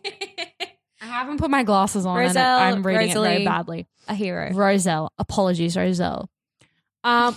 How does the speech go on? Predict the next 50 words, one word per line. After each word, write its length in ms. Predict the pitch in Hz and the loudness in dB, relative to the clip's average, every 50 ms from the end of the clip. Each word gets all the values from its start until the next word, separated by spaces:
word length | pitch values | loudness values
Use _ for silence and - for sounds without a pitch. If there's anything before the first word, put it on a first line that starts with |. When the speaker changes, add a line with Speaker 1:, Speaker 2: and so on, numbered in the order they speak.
| 240 262 | 0 0
Speaker 2:
once 200 | 302 320 330 - | 0 2 2 0
clear, 300 | - - 320 302 294 285 | -2 0 2 2 2 2
Roselle 400 | 277 285 285 254 269 262 262 269 | 2 2 2 4 4 4 4 4
led 160 | 269 262 262 262 | 4 2 4 4
her 140 | 277 269 - | 2 2 2
owner 240 | 240 247 247 247 247 | 2 2 2 0 0
to 100 | 233 269 | 0 0
the 100 | 233 247 | 0 0
safety 440 | - - 233 240 233 - 240 233 196 | 0 0 0 0 0 0 -2 -2 0
of 100 | 214 190 | 0 -2
a 60 | 208 | -4
subway 400 | - - 359 370 311 339 320 320 | 0 2 0 2 2 2 0 0
station 520 | - - 311 285 294 285 262 - 294 277 | 0 0 0 2 2 2 0 0 0 0
where 120 | 269 254 240 | 2 2 2
they 80 | 240 | 2
helped 260 | 233 262 262 233 - 269 | 2 2 0 0 -2 -2
a 40 | |
woman 280 | 226 226 240 233 233 233 | -2 0 0 2 2 2
who 140 | 240 240 240 | 2 2 2
had 100 | 226 196 | 2 2
been 160 | 220 214 214 | 0 0 0
blinded 420 | 202 220 214 214 220 220 220 202 | 2 2 2 2 2 0 0 0
by 140 | 180 185 185 | 0 0 -2
falling 380 | 185 - - 196 190 185 185 180 | -2 -2 -4 -4 -2 -2 -2 -2
debris. 480 | 185 165 - 165 165 160 123 - 190 - - _ _ _ _ _ | -4 -4 -6 -8 -8 -8 -8 -10 -10 -12 -12 _ _ _ _ _
Speaker 1:
Goodness 240 | - 226 226 233 - | -14 -12 -12 -12 -14
gracious. 320 | - - 202 202 202 208 | -12 -10 -8 -8 -8 -4
Speaker 2:
So 140 | - 269 302 | -2 -2 -2
she 180 | 294 - 339 339 | 0 0 0 2
helped 300 | 254 294 320 - - 339 | 2 2 0 0 -2 -4
a 100 | 359 370 | -4 -4
new 460 | 330 302 269 254 294 339 466 453 349 | -4 -6 -4 -2 0 2 2 2 2
blind 440 | 220 254 277 285 294 294 277 240 220 | 0 0 0 2 2 2 0 0 0
woman 460 | 247 233 233 220 202 190 170 120 - - _ _ - | 0 0 0 0 -2 -4 -6 -8 -12 -18 _ _ -2
Speaker 1:
Oh, 240 | 311 359 370 370 370 - | 0 0 0 0 -2 -4
just 240 | 403 427 - - - _ _ _ - | -6 -6 -8 -8 -10 _ _ _ 0
Speaker 2:
on 180 | 277 294 370 311 | 0 2 2 2
Speaker 1:
the 60 | 330 | 2
Speaker 2:
the 80 | 349 311 | 4 4
Speaker 1:
best. 280 | 370 339 339 330 339 | 4 4 4 4 4
Speaker 2:
way. 320 | 277 220 202 185 175 185 - _ _ _ _ _ _ _ _ - | 2 2 0 0 -2 -6 -10 _ _ _ _ _ _ _ _ -2
And 200 | 240 247 247 254 | 0 2 2 4
then 320 | 262 262 247 233 247 262 | 4 2 2 2 0 0
Speaker 1:
A 80 | 254 - | -2 -4
true 260 | 233 220 311 311 302 | -4 -2 -2 -2 -2
professional. 440 | - 302 - - 214 214 226 214 247 | -4 -6 -4 -4 -2 -2 0 0 2
Speaker 2:
once 240 | 269 277 294 285 - | 2 2 2 0 2
they 140 | 302 262 | 2 4
arrived 300 | 262 254 247 220 226 226 | 4 4 4 4 2 2
home, 380 | - 220 202 202 202 196 190 - | 0 0 0 0 0 -2 -4 -6